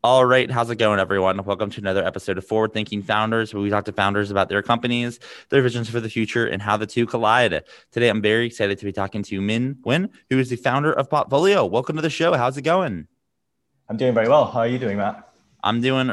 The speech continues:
Speaker 1: really well. Just hanging out with the Northern Lights right now in, in Al-, in Alaska. You wouldn't know 'cause the Zoom backgrounds are so great. But today, you know, we're, we're not chatting about Zoom or the backgrounds. We're chatting about what you're, what you're working on here. So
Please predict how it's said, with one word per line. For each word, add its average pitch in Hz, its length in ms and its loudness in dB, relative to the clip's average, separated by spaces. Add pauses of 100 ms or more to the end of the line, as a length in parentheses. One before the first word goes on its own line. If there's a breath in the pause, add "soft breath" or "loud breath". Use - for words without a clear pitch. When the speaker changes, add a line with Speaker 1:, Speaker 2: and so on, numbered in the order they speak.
Speaker 1:
really 113 340 -4
well. 110 420 2
Just - 240 -16
hanging 120 300 -4
out 113 240 0
with 107 80 -4
the 104 80 -8
Northern 104 480 -2
Lights 101 320 -4
right 139 160 -2
now 151 260 -2
in, 113 120 -4
in 98 180 -4
Al-, 95 160 -4
in 95 240 -6
Alaska. 101 500 -4
You 131 140 2
wouldn't 131 160 2
know 127 180 0
'cause 120 160 -6
the 110 120 -4
Zoom 113 180 -2
backgrounds 113 540 0
are 98 80 -2
so 104 260 -4
great. 98 400 -4 (340 loud breath)
But 120 140 0
today, 147 300 2
you 127 100 -2
know, 120 100 -2
we're, 139 200 -4
we're 147 120 0
not 135 140 2
chatting 117 420 0
about 110 360 0
Zoom 123 360 -2
or 117 120 -2
the 110 80 -2
backgrounds. 107 480 -4
We're 104 60 -10
chatting 104 400 -2
about 98 220 -2
what 104 140 -2
you're, 101 140 -10
what 107 180 -6
you're 113 120 -4
working 117 280 -4
on 92 140 -4
here. 87 240 -6
So 104 320 -2